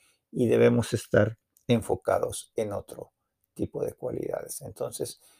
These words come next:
es por eso que es, co-, como jueces debemos estar informados, debemos escarbar, debemos preguntar. Y la, mm, la clave, siempre lo he dicho, lo he dicho muchas veces y lo repito,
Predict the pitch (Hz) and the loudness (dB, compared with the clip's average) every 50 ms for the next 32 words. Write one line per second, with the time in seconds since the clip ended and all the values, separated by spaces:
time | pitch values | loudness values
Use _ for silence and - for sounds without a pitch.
0 | _ _ _ - - 120 - - 151 147 139 131 - - - - - - - - | _ _ _ -6 -4 -4 0 4 4 6 6 4 2 -4 -10 -8 -6 -6 -6 -6
1 | - - - - - - - - - 110 110 110 - - - 139 135 - - - | -8 -10 -12 -10 -10 -10 -8 -6 -6 -6 -4 -6 -4 -2 -2 -2 -2 -2 -6 -10
2 | - - - _ _ _ _ _ _ _ _ _ - 107 101 101 - 117 - - | -10 -12 -18 _ _ _ _ _ _ _ _ _ -4 -4 -2 -2 -4 -6 -12 -14
3 | - 107 - _ - - - - 110 - - - - 107 107 110 - - 60 - | -16 -18 -16 _ -14 -14 -12 -12 -14 -16 -16 -14 -14 -12 -10 -8 -8 -8 -8 -10
4 | 151 - 190 156 113 104 - - - - - - - - 107 - - - - 104 | -12 -12 -10 -8 -6 -6 -6 -6 -8 -10 -12 -12 -12 -12 -12 -12 -12 -12 -10 -8
5 | 104 107 107 120 - - - - 220 - 120 - - - - - 120 - - _ | -4 -2 -2 -2 -2 -4 -6 -12 -10 -8 -6 -4 -4 -4 -6 -8 -12 -18 -20 _
6 | - 135 127 127 123 113 101 - - 117 113 110 - _ _ _ _ _ _ _ | -12 -10 -10 -8 -10 -12 -12 -6 -4 -4 -4 -6 -8 _ _ _ _ _ _ _
7 | _ _ _ _ _ - 113 113 110 110 110 - - - - - _ _ _ _ | _ _ _ _ _ -2 0 0 2 2 0 -2 -4 -6 -8 -14 _ _ _ _
8 | _ - - - 123 117 113 113 117 120 117 117 - - - - - 113 107 - | _ -20 -16 -14 -12 -12 -12 -10 -10 -12 -12 -12 -14 -16 -16 -8 -6 -4 -4 -2
9 | - - 147 160 165 160 135 - - 98 104 107 - - - - 113 107 - - | -2 0 0 2 2 2 2 0 -2 -4 -8 -14 -14 -10 -8 -6 -4 -2 -2 -2
10 | - 107 113 - - - - - 110 107 107 - 117 113 110 - - - 113 110 | 0 0 0 0 0 -2 -4 -6 -4 -2 -2 -2 -2 -2 -4 -6 -8 -10 -10 -10
11 | 107 - - 110 - - - - - 110 - - 107 110 113 107 107 - - - | -8 -6 -6 -6 -6 -6 -8 -10 -10 -12 -10 -8 -8 -8 -8 -8 -10 -6 -6 -6
12 | - - - - | -6 -6 -8 -10